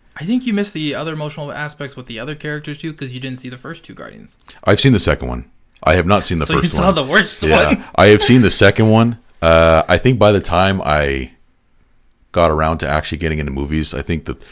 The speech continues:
Speaker 2: the first one was out of theaters, so I never really saw it. But I've seen the second one, and, uh, but yeah, you were, you were pretty close.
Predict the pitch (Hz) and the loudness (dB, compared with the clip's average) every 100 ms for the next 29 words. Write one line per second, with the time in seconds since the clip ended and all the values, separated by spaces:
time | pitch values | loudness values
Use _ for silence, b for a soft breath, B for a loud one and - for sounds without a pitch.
0 | b - 69 82 - 71 67 64 - 65 | b -14 -4 -2 -2 -6 -6 -8 -8 -10
1 | 64 62 - b b b b - 73 65 | -10 -12 -18 b b b b -12 -8 -8
2 | 62 - 62 60 - _ _ _ _ _ | -8 -6 -6 -6 -8 _ _ _ _ _
3 | - 73 107 92 - 82 82 80 76 _ | -6 -4 -2 -2 -2 -2 -2 -4 -6 _
4 | _ _ _ _ _ _ _ 76 69 64 | _ _ _ _ _ _ _ -6 -6 -6
5 | 67 67 64 62 - 80 80 69 - 92 | -4 -4 -4 -8 -6 -2 0 0 -2 0
6 | 98 87 - 104 - 151 143 98 - - | 2 2 0 0 4 4 6 4 2 -8